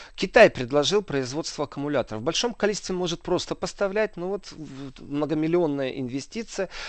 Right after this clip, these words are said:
и будет построена фабрика аккуму-, она только будет построена, ее еще нет. Когда об этом заговорили, что нету европейского производства, то выяснилось, что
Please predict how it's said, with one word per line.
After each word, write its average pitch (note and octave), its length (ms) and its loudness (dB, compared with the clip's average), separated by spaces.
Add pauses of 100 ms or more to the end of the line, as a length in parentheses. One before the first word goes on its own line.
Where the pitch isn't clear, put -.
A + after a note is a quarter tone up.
(120)
и E3 320 0
будет D#3+ 300 -2
построена F3 520 2
фабрика D3+ 460 2
аккуму-, D3 260 -6
она C3 160 -2
только D3+ 320 -6
будет C#3 400 -6
построена, G#2 520 -8
ее A2+ 340 -6
еще C#3+ 300 0
нет. B2+ 300 -8 (360)
Когда C#3 300 4
об E3+ 120 2
этом D#3+ 240 -2
заговорили, D#3 560 -2
что C#3+ 220 -4
нету D#3 260 -4
европейского B2+ 720 -4
производства, C#3 840 -4 (260)
то G#3 120 6
выяснилось, F3 680 -2 (260)
что E3 540 -2